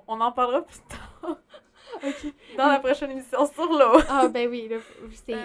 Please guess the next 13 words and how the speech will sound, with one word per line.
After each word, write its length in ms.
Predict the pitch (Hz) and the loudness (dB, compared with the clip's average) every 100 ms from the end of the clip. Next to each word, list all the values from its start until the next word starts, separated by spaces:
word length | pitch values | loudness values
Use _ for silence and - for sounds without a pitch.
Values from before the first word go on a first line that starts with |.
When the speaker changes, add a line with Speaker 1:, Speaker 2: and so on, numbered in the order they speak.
| 240 240 | -12 -14
Speaker 2:
c'est 80 | |
garanti. 600 | 208 226 220 208 208 - 196 | -8 -6 -6 -10 -14 -20 -20
Speaker 1:
je 140 | 233 233 | -20 -8
voulais 200 | 277 381 | -4 -4
vous 100 | 254 | -8
demander, 380 | 240 214 294 285 | -10 -8 -6 -4
euh, 160 | 202 - - | -4 -4 -8
des 80 | |
conseils 520 | - 247 262 254 262 262 _ _ _ _ | -14 -8 -4 -4 -4 -14 _ _ _ _
pour 360 | - 208 196 196 | -6 -6 -6 -8
faire 160 | - 233 | -8 -6
des 80 | 220 | -6
be-, 120 | 202 | -10